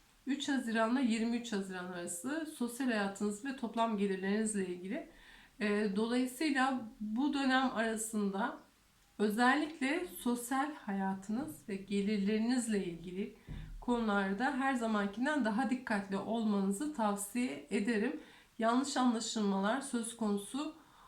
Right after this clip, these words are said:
olabilir, e, sosyal çevrenizle ve gelirlerinizle ilgili konularda. Eğer bir sözleşme yapmanız gerekiyorsa,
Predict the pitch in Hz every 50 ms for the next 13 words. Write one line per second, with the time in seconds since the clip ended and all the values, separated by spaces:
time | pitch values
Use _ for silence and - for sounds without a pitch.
0 | - - _ _ _ _ _ _ _ _ _ _ - 220 247 240 240 247 208 214
1 | 196 208 233 262 294 302 - 185 196 202 202 202 202 - 220 208 - 214 208 202
2 | 202 - 202 190 196 196 196 196 196 196 226 247 269 277 254 240 240 202 185 202
3 | 196 202 202 196 202 202 208 208 202 202 - 208 196 196 196 196 254 254 254 -
4 | 240 220 220 214 202 196 190 185 185 185 - 240 294 339 339 - - - - -
5 | - - - - - 226 262 262 254 233 220 233 214 - - 226 220 196 214 208
6 | - - 214 214 208 202 196 - 185 185 185 190 190 - - 220 214 214 208 208
7 | - 214 196 190 - - - 247 254 294 302